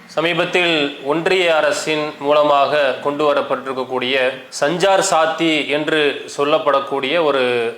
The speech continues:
செயலி, இந்த மொபைல் அப்ளிகேஷன் புதுசாக தயாரிக்கப்படக்கூடிய எல்லா ஸ்மார்ட் போன்களிலும் அதை தயாரிக்கக்கூடிய அந்த தயாரிப்பு நிறுவனங்கள் இந்த சஞ்சார் சாத்தி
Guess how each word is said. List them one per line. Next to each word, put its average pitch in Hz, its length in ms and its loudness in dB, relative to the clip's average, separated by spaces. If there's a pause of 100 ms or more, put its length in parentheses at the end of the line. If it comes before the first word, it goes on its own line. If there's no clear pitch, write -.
(180)
செயலி, 151 340 0
இந்த 143 180 -4
மொபைல் 190 340 2
அப்ளிகேஷன் 165 680 0 (440)
புதுசாக 185 520 2 (360)
தயாரிக்கப்படக்கூடிய 151 1000 0 (580)
எல்லா 180 220 4 (140)
ஸ்மார்ட் 170 460 0
போன்களிலும் 160 600 2 (140)
அதை 151 180 2 (240)
தயாரிக்கக்கூடிய 160 800 0
அந்த 143 220 0
தயாரிப்பு 151 500 0
நிறுவனங்கள் 139 540 0 (600)
இந்த 151 180 -4
சஞ்சார் 180 480 2
சாத்தி 165 340 0